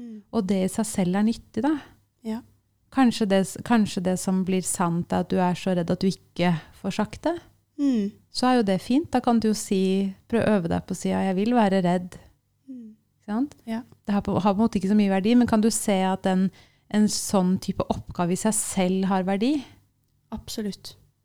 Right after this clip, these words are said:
Speaker 2: At det liksom understreker at du er redd, eller hvis du fikk det oppgave å gå på date og si det, ikke sant?
Speaker 1: Ja, det gjør meg jo mer redd.
Speaker 2: Ja.
Speaker 1: Eller det, ja.
Speaker 2: Ikke
Speaker 1: Jeg
Speaker 2: sant?
Speaker 1: får jo en veldig kontakt med den følelsen.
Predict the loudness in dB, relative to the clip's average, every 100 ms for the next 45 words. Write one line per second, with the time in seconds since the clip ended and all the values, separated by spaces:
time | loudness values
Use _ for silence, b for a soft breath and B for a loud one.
0 | _ -6 0 2 4 4 2 0 -4 _
1 | _ _ 2 6 8 8 6 4 2 0
2 | -2 0 2 2 0 -4 -2 0 -2 -4
3 | -6 -2 0 0 0 2 2 0 -2 -4
4 | -6 -6 -2 -2 0 -2 -4 -2 -4 -2
5 | -2 -2 -2 -6 -4 -2 -2 -2 -2 0
6 | 0 -2 -6 -4 -4 -6 -4 0 2 2
7 | 0 -2 -2 -2 -2 -2 -2 -2 -2 -2
8 | -2 -2 -2 -6 -6 2 4 4 0 -2
9 | -4 -4 -8 _ -12 -12 -12 _ -12 -4
10 | 0 0 0 -4 -14 -8 -6 -4 -4 -4
11 | -6 -8 _ _ _ _ _ _ _ _
12 | _ _ -2 -2 -2 -4 -6 -8 -8 -4
13 | -2 -2 -4 -6 -4 -6 -6